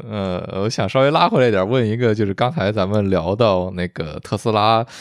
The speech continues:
在中国这个地位的问题嘛，然后想到就是因为其实特斯拉在中国能有这样的一个地位，我觉得一定程度上跟国内的汽车它不再限制你的外资的占比，我觉得是不是有一定的关系？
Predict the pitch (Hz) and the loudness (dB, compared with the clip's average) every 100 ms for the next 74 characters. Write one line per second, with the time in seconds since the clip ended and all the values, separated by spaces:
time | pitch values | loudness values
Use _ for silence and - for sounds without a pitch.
0 | - _ 101 90 113 113 87 90 101 98 | -20 _ 0 0 -2 0 2 2 2 0
1 | - 143 95 82 143 - 73 - 90 82 | 2 0 2 0 -2 -6 -8 -6 -6 -6
2 | 87 76 73 92 117 - 101 104 95 113 | -10 -8 -4 -4 -2 -6 -2 -2 0 -2
3 | 107 92 90 101 127 120 123 147 131 123 | 0 0 0 0 2 2 0 -2 0 0
4 | 120 131 123 127 135 135 - - - 110 | -2 2 2 4 2 0 -14 -16 0 0
5 | 123 120 104 101 117 98 113 101 95 95 | 0 0 0 2 2 2 2 2 0 -2
6 | 98 123 95 90 85 90 98 98 101 - | 0 0 2 2 0 0 0 0 -4 -6
7 | 95 95 92 87 101 95 98 98 107 - | -6 -2 -2 0 0 0 0 -6 -10 -18
8 | - _ _ - 101 139 120 95 90 85 | -20 _ _ 0 2 4 4 4 2 0
9 | - - 101 110 101 - 104 95 113 110 | -2 -2 0 0 2 0 0 2 2 2
10 | - 131 95 95 87 85 71 87 107 98 | 2 0 2 0 -2 -2 -2 0 2 0
11 | - 107 107 95 92 92 - 123 95 - | 0 0 2 2 0 -2 -2 -2 -2 -8
12 | - - 87 85 87 95 - 98 92 80 | -10 -6 -4 -2 0 -2 -4 -4 -4 -4
13 | 57 110 98 85 76 87 - | -4 -4 -4 -6 -8 -8 -14